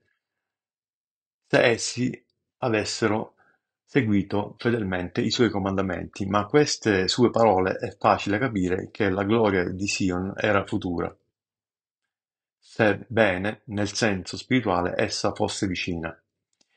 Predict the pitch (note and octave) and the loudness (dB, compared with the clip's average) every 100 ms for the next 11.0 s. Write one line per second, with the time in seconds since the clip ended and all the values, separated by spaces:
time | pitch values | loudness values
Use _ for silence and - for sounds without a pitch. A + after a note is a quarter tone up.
0 | _ A#2 A#2 D3 A#2 A2+ A2+ B2+ - G#2+ | _ 0 4 4 4 4 6 4 0 -2
1 | F#2+ A2+ F#2+ F#2 - A2 F#2 - B2+ B2+ | -2 -4 -6 -6 -2 -2 -2 -8 -10 -6
2 | A2 G#2 G2 F2 F2 G2+ F#2+ G#2 G2 C3 | 0 0 0 -4 -4 -6 -4 -6 -6 -4
3 | C#3 A2+ G2 F#2+ - A#2 G2 - A2+ A2+ | -2 -2 -6 -8 -4 -4 -4 -6 -4 -4
4 | - A2 A2 G#2+ F#2+ G2 G2 G#2+ E2 - | 0 0 0 -4 -2 -4 -2 0 0 -2
5 | G2+ - - - - A2+ B2+ A#2+ - C3+ | -10 -10 -20 -20 -4 2 2 2 0 2
6 | A#2 A2 G#2 A#2+ G#2+ G#2 G#2+ A#2+ A#2 G#2+ | 2 2 2 4 4 4 2 2 0 2
7 | A2 - - F#2+ G2+ A2+ F#2+ G2 F#2+ A2+ | 2 0 -2 0 6 6 6 0 0 -2
8 | - F#2 F2+ F2+ G2+ G2 F2 E2+ - - | 2 2 2 -2 -2 -2 0 -2 -4 -12
9 | F#2 _ _ _ _ _ - A2+ - D3+ | -12 _ _ _ _ _ -4 -2 6 6
10 | A2 G2+ G#2+ A2 G#2+ G2 F#2+ - G#2+ G2 | 8 4 4 2 4 4 4 2 0 0